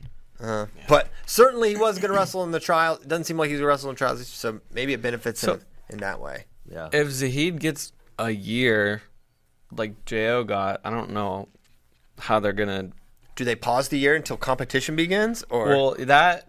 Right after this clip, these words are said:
Speaker 2: and
Speaker 3: Hmm,
Speaker 2: does it go
Speaker 3: interesting.
Speaker 2: back to where I think it did with J O to the date that he tested positive, right?
Speaker 1: Mm-hmm.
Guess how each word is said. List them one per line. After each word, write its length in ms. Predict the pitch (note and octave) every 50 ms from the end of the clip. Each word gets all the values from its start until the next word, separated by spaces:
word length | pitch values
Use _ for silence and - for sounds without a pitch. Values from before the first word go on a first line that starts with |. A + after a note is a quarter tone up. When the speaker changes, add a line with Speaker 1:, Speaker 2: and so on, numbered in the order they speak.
| _ -
Speaker 2:
and 400 | D3 D3+ E3+ F3+ F3 E3 D#3 C#3+
Speaker 3:
Hmm, 440 | D#3 F3 F3+ E3 C3+ G#2+ F#2 E2+ F2+
Speaker 2:
does 200 | - D3+ C3+ C#3
it 60 | C#3+
go 220 | B2 B2 D3 D3+ F3
Speaker 3:
interesting. 140 | E3 C#3+
Speaker 2:
back 340 | D3+ D3 D3 D3 C3+ C3+ - -
to 200 | - - D#3 C#3
where 320 | C3+ D3 C#3+ C#3+ C#3 A#2+ A2+
I 40 | B2
think 240 | - D#3+ F3 A3 A3+
it 120 | E3 C3+
did 120 | C3+ C#3+ C#3
with 160 | C3 B2 A#2
J 260 | A2+ A#2+ A#2+ A#2 A2+ B2
O 300 | D3+ D3 A#2 A2 A2+ A#2
to 160 | - - C3
the 140 | B2+ B2 B2 A#2+
date 360 | A2+ C3 C3 C3 C3+ C3 -
that 120 | A#2 G#2+ G#2+
he 200 | A2+ A#2+ A#2+ A2+
tested 380 | - - B2 A#2 - - G#2+ G2+
positive, 580 | - - B2 B2 A#2+ G#2+ G#2+ - - D2 D2 D2 -
right? 320 | G2+ G2 G#2+ A#2 C#3 - _ _ _ -
Speaker 1:
Mm-hmm. 320 | B2 A2 G#2 A2+ A2 A#2+